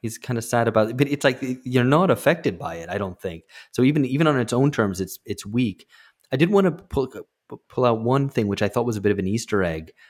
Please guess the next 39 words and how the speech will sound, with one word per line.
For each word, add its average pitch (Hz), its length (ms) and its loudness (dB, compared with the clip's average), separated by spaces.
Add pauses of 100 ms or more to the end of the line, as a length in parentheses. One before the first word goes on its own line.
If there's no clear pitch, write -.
(100)
I 110 60 -10
don't 117 100 -4
know 117 60 -4
if 113 80 -10
you 110 80 -2
caught 110 280 -2
this, 82 220 -6
or 85 60 -14
maybe 90 260 -6
it's 92 120 -8
just - 300 -6
<laughs> 101 160 -6
me, - 240 -4 (180)
but 104 200 -2 (320)
during 139 220 4
the 143 80 2
coup, 110 540 0
there's 104 180 0
a 95 40 -4
scene 120 320 -6
where, 107 160 -2 (180)
um, 95 420 -2 (140)
soldiers 113 400 -2
break 110 320 2
into 101 480 -4
the 98 120 -4
office 107 420 -6
of, 95 440 -12 (440)
hmm, 87 240 -6
now 92 200 -4
I've 90 220 -6 (280)
forgotten 98 380 0
who 95 160 -2
it 95 60 0
is. 90 180 0
He's 92 160 -10
kind 127 140 -4
of 110 120 -4
a - 60 -10